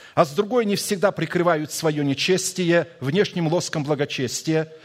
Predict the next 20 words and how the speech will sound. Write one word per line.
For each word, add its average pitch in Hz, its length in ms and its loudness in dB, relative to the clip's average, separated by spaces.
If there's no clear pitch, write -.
чтобы 180 340 0
в 160 60 2
этом 190 240 2
одеянии 165 500 2
противопоставить 175 960 0
свое 165 300 -2
нечестие 156 560 0
как - 400 -2
продукт 175 360 -2
откровения 170 680 2
свыше, 185 560 -4
истинной 135 520 0
вере, 131 420 0
истинному 135 520 -2
духу, 156 440 -2
истинным 135 480 -2
ценностям 160 680 0
и 131 100 0
истинной 139 380 -2
правде. 90 500 -2